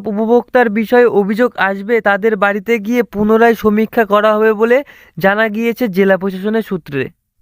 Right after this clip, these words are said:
তো লিস্ট দেখেই কিন্তু আপনারা ক্ষান্ত দেবেন না। আপনার যদি মনে হয় যে কোনো ব্যক্তি অযোগ্য, কিন্তু সে সেখানে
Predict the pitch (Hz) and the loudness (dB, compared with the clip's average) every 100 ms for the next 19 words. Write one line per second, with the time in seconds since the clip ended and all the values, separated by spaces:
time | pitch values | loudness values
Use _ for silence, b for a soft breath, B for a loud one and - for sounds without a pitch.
0 | _ 269 220 202 233 208 226 247 269 247 | _ 0 4 4 4 2 2 2 2 0
1 | 254 254 247 247 247 - 202 196 202 190 | 0 0 0 0 0 0 -2 0 2 2
2 | 170 160 147 - 160 - 220 196 220 233 | 0 0 -2 -4 -6 -2 -2 -2 0 2
3 | 214 214 220 226 202 208 196 208 202 202 | 2 2 2 2 0 -2 0 2 2 0
4 | - - 220 175 175 208 185 196 165 - | -2 -2 0 0 0 -4 -2 -2 -2 -4
5 | 185 202 - 208 208 202 196 208 | -6 -4 0 0 0 -2 0 2